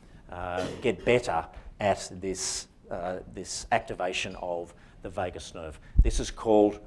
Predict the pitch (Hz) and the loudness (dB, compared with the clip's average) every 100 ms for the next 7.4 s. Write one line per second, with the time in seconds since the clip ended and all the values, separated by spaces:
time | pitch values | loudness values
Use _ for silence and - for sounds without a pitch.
0 | - 78 85 117 117 - 92 80 87 - | -14 -12 2 2 2 0 -2 -2 -4 -12
1 | - - - 82 90 85 - 90 78 - | -20 -20 -14 -8 -4 -4 -4 -4 -4 -4
2 | 78 - - - 113 - 98 92 87 82 | -8 -16 -20 -12 -12 -8 -8 -8 -10 -10
3 | 92 87 80 85 90 - 82 - - - | -10 -10 -12 -10 -10 -10 -14 -14 -20 -18
4 | - 95 95 90 - 90 82 - - 110 | -14 -8 -6 -6 -6 -8 -10 -12 -6 0
5 | 131 143 - - - 87 - 87 87 82 | 0 0 -8 -14 -8 2 2 2 -6 -8
6 | 85 - - 123 123 - - - 92 85 | -8 -8 4 6 4 0 -14 -10 -8 -4
7 | 90 87 87 80 | 0 2 2 0